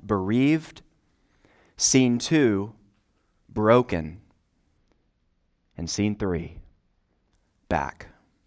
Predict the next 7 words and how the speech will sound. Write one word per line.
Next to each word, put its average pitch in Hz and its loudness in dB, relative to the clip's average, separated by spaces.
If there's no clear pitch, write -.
Bereaved, 110 0
broken, 85 -4
and 82 -8
back. 80 -6
Scene 117 -2
one, 90 -4
bereaved. 90 -2